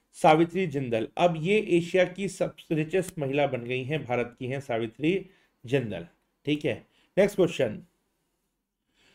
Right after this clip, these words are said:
अभी इंडियन ओलंपिक एसोसिएशन के साथ एक कंपनी ने करार किया है कि वो लॉन्ग टर्म पार्टनरशिप की है, कि वो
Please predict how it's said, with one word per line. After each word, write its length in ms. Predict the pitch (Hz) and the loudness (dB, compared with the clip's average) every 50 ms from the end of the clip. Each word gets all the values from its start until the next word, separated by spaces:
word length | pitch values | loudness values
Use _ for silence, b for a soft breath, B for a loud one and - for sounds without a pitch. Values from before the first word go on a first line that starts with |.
| _ _ _ - | _ _ _ 2
अभी 300 | 160 175 175 254 294 294 | 2 4 6 8 8 8
इंडियन 540 | 285 - - - 214 220 226 247 277 294 277 | 6 6 2 2 4 4 6 6 4 4 4
ओलंपिक 680 | 262 - 220 208 220 226 226 190 165 190 196 185 - - | 4 6 6 6 6 6 4 2 2 0 0 0 -2 2
एसोसिएशन 840 | 180 185 180 180 233 226 - - 226 202 208 202 202 - 247 240 226 | 4 4 4 4 2 -2 0 0 2 4 4 4 4 2 2 2 4
के 120 | 226 220 | 2 2
साथ 540 | - - 180 156 143 175 208 208 - - - | 2 4 4 4 6 4 2 0 -2 0 4
एक 260 | 220 247 - - - | 4 4 4 2 -2
कंपनी 480 | - 196 190 190 175 175 180 220 247 254 | 0 2 2 2 0 -4 -4 -4 -2 0
ने 240 | 233 240 247 269 269 | 2 4 4 4 4
करार 420 | 277 - 196 165 165 165 170 175 | 4 2 4 4 6 4 4 4
किया 320 | 170 175 165 156 143 127 123 | 2 2 2 2 4 4 4
है 260 | 117 147 180 208 202 | 4 4 4 2 2
कि 280 | 202 - - 185 190 | -2 -6 -6 -4 0
वो 240 | 180 180 202 214 220 | 2 4 8 8 8
लॉन्ग 440 | 202 160 143 156 180 208 214 202 208 | 8 8 6 6 6 6 4 0 2
टर्म 160 | 214 208 190 | 0 0 2
पार्टनरशिप 600 | 165 175 151 147 - 156 151 143 - 156 147 - | 4 2 2 2 0 -4 -6 -6 -4 -6 -6 -4
की 100 | - 151 | -2 -2
है, 60 | 156 | -2
कि 160 | 165 160 180 180 | -2 -2 -2 2
वो 260 | 190 202 202 202 | 2 2 2 2